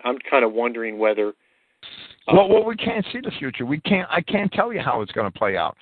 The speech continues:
Speaker 2: I,
Speaker 1: No,
Speaker 2: I
Speaker 1: no,
Speaker 2: know that
Speaker 1: that's
Speaker 2: we
Speaker 1: what I'm
Speaker 2: are
Speaker 1: saying.
Speaker 2: surrounded. And,
Speaker 1: There's
Speaker 2: and
Speaker 1: a
Speaker 2: I,
Speaker 1: lot of
Speaker 2: I
Speaker 1: scenarios that can take place. I mean, even Clifton's scenario about being overrun by a, the,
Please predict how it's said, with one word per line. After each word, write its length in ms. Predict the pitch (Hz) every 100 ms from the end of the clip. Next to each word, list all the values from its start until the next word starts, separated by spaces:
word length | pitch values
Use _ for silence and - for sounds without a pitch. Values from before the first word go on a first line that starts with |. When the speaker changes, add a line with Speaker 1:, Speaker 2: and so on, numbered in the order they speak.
| - _ -
Speaker 2:
I, 100 | 135
Speaker 1:
No, 60 | 156
Speaker 2:
I 60 |
Speaker 1:
no, 40 | 175
Speaker 2:
know 160 | 180
that 100 | 165
Speaker 1:
that's 100 | 156 165
Speaker 2:
we 60 |
Speaker 1:
what 80 | 156
I'm 80 | 151
Speaker 2:
are 100 | 233
Speaker 1:
saying. 220 | 180 123
Speaker 2:
surrounded. 400 | 135 208 160 107 - _ _ _
And, 120 | 143
Speaker 1:
There's 100 | 160 156
Speaker 2:
and 80 |
Speaker 1:
a 40 | 160
Speaker 2:
I, 80 | 185
Speaker 1:
lot 140 | 220
of 60 | -
Speaker 2:
I 120 | -
Speaker 1:
scenarios 520 | 147 185 214 135 117
that 100 | 117
can 140 | 123 113
take 240 | 131 113
place. 280 | - 180 160
I 80 | 127
mean, 260 | 127 123 117 - - _ _ _ _
even 260 | 202 196 147
Clifton's 460 | - 196 233 170 -
scenario 640 | 135 131 180 143 113 113 110
about 480 | 110 123 120 110 - _ 117
being 220 | 127 139
overrun 640 | 135 131 117 113 135 135 120 _ - 113
by 160 | 117
a, 120 | 107 101 _ _ _ _
the, 80 | 120